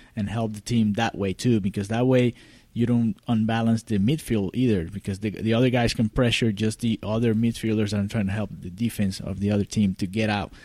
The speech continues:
And that's, that's some, th-, those are some of the points, some of the things that we can see from Messi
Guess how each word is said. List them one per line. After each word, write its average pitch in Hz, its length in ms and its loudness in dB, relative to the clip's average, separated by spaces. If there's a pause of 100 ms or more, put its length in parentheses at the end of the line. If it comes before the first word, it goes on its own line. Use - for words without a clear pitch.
(280)
And 101 240 -2
that's, 113 300 -4
that's 120 260 -4
some, 156 300 0
th-, 139 240 -2
those 165 180 6
are 196 80 6
some 170 200 2
of 165 40 2
the 151 80 2
points, 143 420 -2 (120)
some 135 220 -4
of 131 80 -6
the 123 200 0 (480)
things 120 240 -2
that 120 160 0
we 117 140 0
can 120 180 0
see 117 380 0
from 95 340 2
Messi 147 460 2